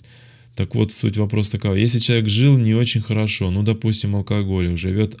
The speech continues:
аморально, треплет всем окружающим нервы, может применять физическое насилие и так далее.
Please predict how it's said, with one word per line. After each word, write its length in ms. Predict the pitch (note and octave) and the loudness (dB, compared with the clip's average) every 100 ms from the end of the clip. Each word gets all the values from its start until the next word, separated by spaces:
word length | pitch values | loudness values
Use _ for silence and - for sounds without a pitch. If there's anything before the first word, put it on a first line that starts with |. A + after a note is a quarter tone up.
| - | -8
аморально, 760 | G2 G2+ G2+ G2 F#2 F2 E2+ - - - - - | -4 -2 0 0 -2 -2 -4 -6 -16 -20 -20 -8
треплет 380 | - A2 A2 G#2 | 0 0 2 2
всем 280 | - A2 G#2 | 2 2 0
окружающим 640 | G2 G2+ G2 G#2 G2+ G#2 | -2 -2 0 0 -2 -2
нервы, 320 | G2 F#2 F2 F2 | -2 0 0 0
может 420 | F#2+ A2 G#2+ G#2 - - | 0 0 -2 -6 -18 -8
применять 480 | G2+ G2+ G#2+ A2+ G#2+ | -2 0 2 2 0
физическое 680 | G2+ G2 A2 - - - G#2 | 0 0 0 0 -2 -2 0
насилие 520 | G#2+ G#2 - G2+ F#2 | 2 2 2 0 0
и 40 | |
так 220 | F2+ F2+ | -2 -4
далее. 460 | F2+ F2+ E2+ F2 - | -2 -2 -2 -4 -6